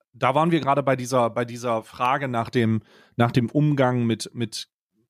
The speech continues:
diesen, mit diesen berechtigten Problemen. Und da kommen wir direkt zu Netz D G. Und als Streamer, und da hast du mehr Probleme als ich tatsächlich, ist, äh, Netz D G eine Katastrophe.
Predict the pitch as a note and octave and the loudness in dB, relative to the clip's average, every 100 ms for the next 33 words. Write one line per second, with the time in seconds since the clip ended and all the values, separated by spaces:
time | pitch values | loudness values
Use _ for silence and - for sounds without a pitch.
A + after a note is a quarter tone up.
0 | _ D3+ D3 B2 B2 C3 A#2 B2 A#2+ A#2 | _ -20 -20 -18 -10 -6 -4 -6 -10 -12
1 | B2+ B2 A#2+ C#3 D#3+ D3 - C3+ - C3+ | -12 -8 -4 -4 -4 -10 -14 -14 -8 -6
2 | A#2 C3+ C#3 A#2+ A#2+ - C3 - _ _ | 0 2 2 0 0 0 -2 -8 _ _
3 | - E3+ D#3 C#3 C3 C3 - B2 B2 - | 0 2 4 2 2 0 -4 -4 -4 -6
4 | B2+ A#2 A#2+ A2 A2+ - B2+ A#2 - - | -8 -6 -8 -6 -10 -10 -4 -2 -4 -10
5 | F#3+ A3 E3+ C#3+ G3 _ B2 A#2+ B2+ C3 | 0 2 4 2 -2 _ 0 4 2 0
6 | - E3 D3 D3 - B2+ B2+ A#2+ G2+ C#3+ | 0 2 2 2 -2 -4 -2 -2 -4 -6
7 | - B2 A2 F#2 G2+ A2+ _ _ _ _ | -4 -4 -2 -2 -2 -4 _ _ _ _
8 | _ - C3+ - - B2 A#2 B2+ B2+ - | _ 0 0 -2 -2 2 4 2 0 0
9 | C3 C3 B2+ A#2 - A#2+ G#2+ - G2+ F#2 | 0 2 2 2 0 -2 -2 -6 -8 -8